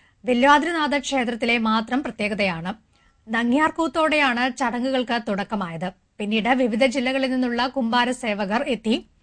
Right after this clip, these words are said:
തുടങ്ങിയതോടെ ക്ഷേത്ര പരിസരം ഭക്തിസാന്ദ്രമായി.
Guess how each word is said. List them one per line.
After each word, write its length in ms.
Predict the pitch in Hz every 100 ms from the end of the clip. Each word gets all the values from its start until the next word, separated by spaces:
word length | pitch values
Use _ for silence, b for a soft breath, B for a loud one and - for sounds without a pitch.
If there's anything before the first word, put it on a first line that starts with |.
| _ _ _ _ _ _ _ _
തുടങ്ങിയതോടെ 640 | 269 233 240 262 240 214 247
ക്ഷേത്ര 380 | - 277 262 311
പരിസരം 460 | 320 285 277 262 262
ഭക്തിസാന്ദ്രമായി. 1000 | 240 - 277 262 247 226 240 208 160